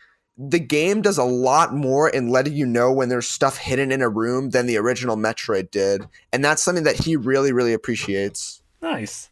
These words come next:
Speaker 2: That's good to hear. As a completionist myself, I understand his pain. <laughs>
Speaker 1: So for all the completionists out there, it, it, the Nintendo threw you a bone.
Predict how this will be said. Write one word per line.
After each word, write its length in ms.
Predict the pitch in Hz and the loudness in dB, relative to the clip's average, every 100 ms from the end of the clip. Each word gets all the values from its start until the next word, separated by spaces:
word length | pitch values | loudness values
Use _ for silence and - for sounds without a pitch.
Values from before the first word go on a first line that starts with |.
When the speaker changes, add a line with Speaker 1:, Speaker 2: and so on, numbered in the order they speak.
| - | -8
Speaker 2:
That's 200 | 208 - | -8 -6
good 180 | 151 - | -8 -8
to 80 | |
hear. 260 | 117 120 104 | -14 -12 -12
As 220 | 120 143 190 | -6 -4 -4
a 80 | |
completionist 640 | 196 170 208 240 247 240 - | -6 -4 -4 -4 0 -2 0
myself, 540 | 208 180 - 175 208 - | -2 -2 0 0 0 -2
I 120 | 147 | 0
understand 600 | 160 175 196 - 190 180 | 2 2 0 0 0 0
his 140 | 170 | -2
pain. 480 | - - 147 104 92 - _ | -4 -4 -4 -4 -10 -16 _
<laughs> 80 | 147 143 233 - - - - - | -8 -4 -4 -4 -8 -12 -14 -8
Speaker 1:
So 120 | - | -4
for 100 | 160 | 2
all 100 | 165 | 4
the 60 | 208 | 4
completionists 640 | 208 202 190 190 175 156 | 2 0 -2 -2 -6 -2
out 220 | 156 151 151 | 0 0 0
there, 340 | 147 147 147 - - - - - - _ _ _ | 0 0 -2 -12 -16 -14 -16 -18 -20 _ _ _
it, 200 | 127 147 | -4 -4
it, 260 | 139 147 123 143 160 143 | -4 -6 -6 -2 -2 -2
the 40 | |
Nintendo 340 | 180 190 214 208 | -2 0 0 0
threw 160 | 220 | 2
you 60 | 214 | 2
a 20 | |
bone. 380 | 196 180 143 113 | 4 4 2 -2